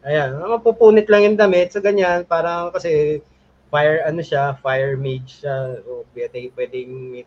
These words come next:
chance na masunog, ma-, ano, o alam mo na, parang konting fan service lang.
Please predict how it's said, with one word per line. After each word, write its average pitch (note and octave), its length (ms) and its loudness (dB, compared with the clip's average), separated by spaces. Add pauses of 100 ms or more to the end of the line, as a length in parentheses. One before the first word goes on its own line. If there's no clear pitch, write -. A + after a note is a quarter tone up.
chance C3 240 -10
na A#2+ 160 -16
masunog, C#3 480 -6
ma-, A#2 240 -14
ano, B2+ 320 -12 (400)
o B2+ 160 -6
alam E3 240 -2
mo F3 80 0
na, D3 80 0
parang D3 400 -4
konting C#3+ 400 -4
fan D3 240 -6
service D3+ 480 -6
lang. B2 240 -8